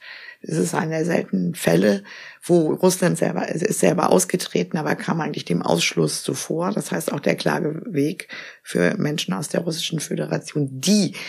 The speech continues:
die meisten Kl-, äh, Klagen im Grunde in Straßburg laufen hatten, äh, der ist versperrt.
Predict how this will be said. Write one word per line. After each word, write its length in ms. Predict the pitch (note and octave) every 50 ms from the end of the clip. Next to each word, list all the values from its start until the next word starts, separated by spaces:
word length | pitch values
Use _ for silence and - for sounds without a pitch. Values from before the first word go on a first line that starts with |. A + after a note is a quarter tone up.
| - - - - _ -
die 180 | - D3+ D3
meisten 520 | C#3+ C#3+ C#3+ D#3+ G#3 A#3 - - - - -
Kl-, 180 | - - - - - - - -
äh, 220 | - C#3+ C#3 C#3 -
Klagen 480 | - - - - D3 C#3 C#3 C#3 C3+
im 160 | - - C#3
Grunde 260 | C#3 - D#3+ D3+ D#3+ -
in 140 | - -
Straßburg 500 | E3 - - - D3+ D3 C#3 - D#3 -
laufen 380 | - D3+ D3+ C#3+ - - C#3 -
hatten, 480 | C3 - - - D#3+ - - - - -
äh, 340 | - - - G#3 - -
der 180 | - - - D#3+
ist 140 | - - -
versperrt. 640 | - C#3+ - - - - - D#3 C#3 C3+ - -